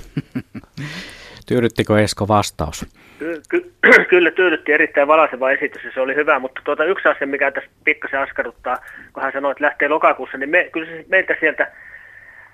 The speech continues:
Speaker 3: saaresta, niin ne on hävinnyt kyllä elokuun puolessa välissä. Onko se sitten vaihtanut niinku paikkaa, johonkin kalastuspaikkaan, johonkin toiseen paikkaan, kun ei niitä sen jälkeen ole siellä kyllä elokuussa enää näkynyt.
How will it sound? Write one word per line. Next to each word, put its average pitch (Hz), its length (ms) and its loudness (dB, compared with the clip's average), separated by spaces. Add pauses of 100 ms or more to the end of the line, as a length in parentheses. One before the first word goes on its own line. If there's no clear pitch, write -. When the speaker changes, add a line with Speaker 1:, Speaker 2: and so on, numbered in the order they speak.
(320)
Speaker 3:
saaresta, 156 420 2
niin 143 120 -2
ne 156 80 2
on 156 80 4
hävinnyt 165 360 2
kyllä 151 180 0
elokuun 151 380 0
puolessa 139 460 0
välissä. 135 280 -4
Onko 143 120 -4
se 160 60 -8
sitten 156 140 -12
vaihtanut 165 320 0
niinku 165 160 -4
paikkaa, 165 560 2
johonkin 139 340 -4
kalastuspaikkaan, 139 760 -2
johonkin 139 340 -2
toiseen 131 400 -4
paikkaan, 117 360 -10
kun 127 120 -6
ei 143 40 -2
niitä 147 180 0
sen 170 200 2
jälkeen 135 300 -2
ole - 120 -8
siellä 135 180 -2
kyllä 143 240 -2
elokuussa - 400 -2
enää 127 180 -4
näkynyt. 131 420 -8